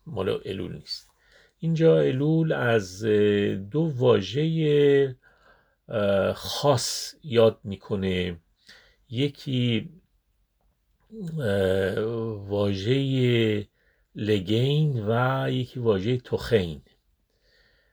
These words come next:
اه، لگین، اه، یا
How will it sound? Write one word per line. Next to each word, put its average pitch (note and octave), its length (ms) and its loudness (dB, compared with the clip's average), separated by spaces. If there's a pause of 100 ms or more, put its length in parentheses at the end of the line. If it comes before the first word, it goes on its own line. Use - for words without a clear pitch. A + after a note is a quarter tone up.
(220)
اه، F#2 440 -4
لگین، B2 920 0
اه، G2 800 0 (1700)
یا G2+ 600 -4